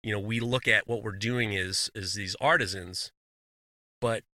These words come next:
if you have to pay bills, you have to be a business person. So I think that, um,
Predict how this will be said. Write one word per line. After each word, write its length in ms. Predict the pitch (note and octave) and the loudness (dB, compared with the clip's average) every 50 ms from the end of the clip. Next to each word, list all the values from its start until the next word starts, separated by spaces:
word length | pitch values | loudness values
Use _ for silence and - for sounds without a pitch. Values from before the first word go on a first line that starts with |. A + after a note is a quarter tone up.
| _ _ _ _ _ | _ _ _ _ _
if 160 | - A#2+ - C3+ | -6 -4 -4 -2
you 120 | C3 B2 | -2 0
have 260 | B2 D3+ D3+ D3 - - | 4 6 4 4 4 0
to 80 | C#3+ | -6
pay 280 | A#2+ - D3+ C3+ C3 B2 | -4 0 0 2 2 0
bills, 800 | G#2 G#2 C#3 D3 E3+ C#3 G#2 F#2+ F#2+ F2+ F#2+ F#2+ - - - - | 0 4 4 6 6 6 4 2 -2 -4 -6 -6 -6 -6 -6 -6
you 140 | A#2 B2+ A#2 | -4 -2 2
have 180 | C3+ B2+ - - | 2 2 0 0
to 80 | B2+ | -4
be 140 | G#2+ A2 A2 | -2 0 0
a 60 | A2+ | 2
business 300 | C3 G3+ A3 - - - | 2 0 0 0 -2 -2
person. 320 | - - - - - - _ _ _ _ - | -2 -6 -6 -6 -6 -6 _ _ _ _ -8
So 180 | - - C3 | -2 0 2
I 100 | A#2+ B2+ | 2 2
think 280 | - - D#3 C#3+ B2+ - | 2 0 -2 -2 0 2
that, 240 | C3+ A#2+ A2+ G#2+ - _ _ _ _ _ _ _ _ _ _ _ - | 2 2 2 2 0 _ _ _ _ _ _ _ _ _ _ _ -2
um, 580 | G#2 G#2+ G#2+ A2 G#2+ A2 G#2+ G#2+ G#2 G#2 G#2 | 2 2 4 4 4 2 0 -2 -4 -6 -8